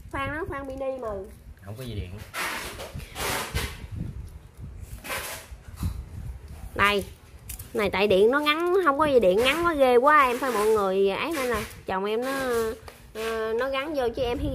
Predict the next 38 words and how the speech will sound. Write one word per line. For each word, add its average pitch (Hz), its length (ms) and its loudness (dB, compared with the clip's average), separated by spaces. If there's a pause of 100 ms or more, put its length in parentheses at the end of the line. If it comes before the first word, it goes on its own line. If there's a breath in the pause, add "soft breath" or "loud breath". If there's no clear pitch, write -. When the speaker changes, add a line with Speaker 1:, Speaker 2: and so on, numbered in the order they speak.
(100)
Speaker 1:
ghê 233 140 4
quá 254 140 0
em 220 160 -2
cũng 247 160 -4
sợ 175 300 -4
nữa. 233 120 -4 (1800)
Máy 277 180 0 (100)
này 247 120 2
thì 240 160 -2
nói 233 160 -4
chung 254 180 -2
là 214 180 2
vỏ - 0 -
mũ, 220 360 0 (500)
để 247 220 4
mình 269 160 4
dành 247 260 4
mình 254 200 2
khoan 302 520 0
mấy, 359 460 -2 (300)
khoan 294 280 2
mũi 262 220 6
khoan 277 220 0
nhỏ 180 260 2
á, 370 440 6 (460)
ly, 294 220 4
hai 285 160 2
ly 285 220 4
đồ 247 140 4
đó, 320 340 6
đặng 240 200 0
mình 233 340 -2
mồi 226 320 4
đóng 320 160 0
đinh 285 180 4
cũng 294 200 -2
được. 220 340 6 (1000)
Đó. 262 260 4